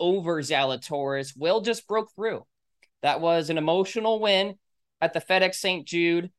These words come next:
Championship. It was hard to tell who was going to win in that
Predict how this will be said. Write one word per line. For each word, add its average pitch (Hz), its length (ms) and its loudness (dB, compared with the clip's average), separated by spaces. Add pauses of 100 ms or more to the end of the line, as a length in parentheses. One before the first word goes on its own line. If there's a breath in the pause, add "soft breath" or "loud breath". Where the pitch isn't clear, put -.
(180)
Championship. 175 880 -2
It 156 100 -4
was 156 140 -4
hard 190 260 0
to 208 80 -4
tell 202 380 2
who 190 100 4
was 185 200 2
going 185 280 0
to 165 140 -2
win 208 300 2
in 185 120 0
that 151 220 0